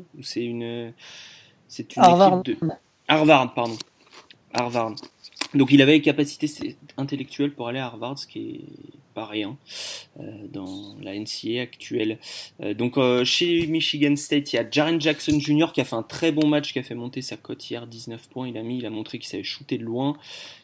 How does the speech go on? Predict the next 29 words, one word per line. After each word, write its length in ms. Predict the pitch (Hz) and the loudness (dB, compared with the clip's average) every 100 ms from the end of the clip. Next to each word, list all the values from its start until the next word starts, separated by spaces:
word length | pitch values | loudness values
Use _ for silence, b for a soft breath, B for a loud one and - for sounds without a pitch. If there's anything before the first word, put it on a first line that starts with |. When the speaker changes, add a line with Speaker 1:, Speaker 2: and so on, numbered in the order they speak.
| B | B
Speaker 1:
Nick 260 | 123 139 139 | 4 4 8
Ward, 320 | 151 139 127 | 6 6 0
le 140 | 120 120 | -2 -2
sophomore, 840 | 131 120 120 120 123 139 143 147 | -2 -2 -4 -2 -2 0 0 0
Miles 280 | 127 131 123 | 0 -2 -4
Bridges, 640 | 120 127 123 135 120 - _ 143 _ | -6 -4 -4 -4 -6 -12 _ -20 _
tous 100 | - | 2
les 100 | 151 | 4
deux 140 | 143 139 | 4 2
dix-neuf 400 | 127 127 127 - | 0 -4 -4 -2
points, 160 | 147 | 0
Miles 320 | 151 127 123 123 | 0 0 -4 -8
Bridges 380 | 131 120 143 - | -10 -6 -6 -8
qui 180 | - 113 | -12 -12
fait 240 | - 127 | -6 -6
quatre 260 | - 143 - | -4 -8 -4
passes 360 | 139 143 - - | -6 -4 -6 -8
et 80 | - _ | -16 _
qui 140 | - 131 | -20 -8
pose 280 | 131 139 | -6 -6
quatre 280 | - 156 - | -2 -4 -4
contres 320 | - 160 - | -4 -4 -4
aussi. 320 | 135 - 147 170 B B B B B - | -8 -6 -8 -8 B B B B B -8
Euh, 260 | 113 110 107 | -4 -4 -4
mais 140 | 117 | -4
c'était 400 | 123 - - 107 | -4 -8 -6 -6
pas 300 | - - 151 | -4 0 2
le 260 | 151 131 120 | 4 2 -2
meilleur 720 | 120 123 143 147 147 143 | -4 0 4 4 2 -2